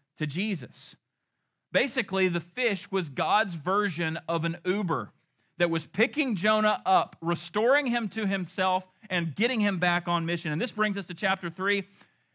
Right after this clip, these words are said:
And really the whole idea today, it's this. God restores and recommissions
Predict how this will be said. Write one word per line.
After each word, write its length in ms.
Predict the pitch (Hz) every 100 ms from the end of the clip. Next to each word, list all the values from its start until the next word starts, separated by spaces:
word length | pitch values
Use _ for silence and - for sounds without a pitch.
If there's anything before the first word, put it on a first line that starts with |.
| -
And 120 | 175
really 180 | 240 214
the 60 |
whole 260 | 170 214 208
idea 320 | 190 175 180
today, 360 | 175 170 170 165
it's 140 | 131
this. 380 | 151 139 123 - _ _ _ _ _ _ _ -
God 300 | 139 180 226
restores 720 | 247 - - 202 156 139 147 -
and 180 | 156 151
recommissions 920 | 185 - 185 156 143 123 110 117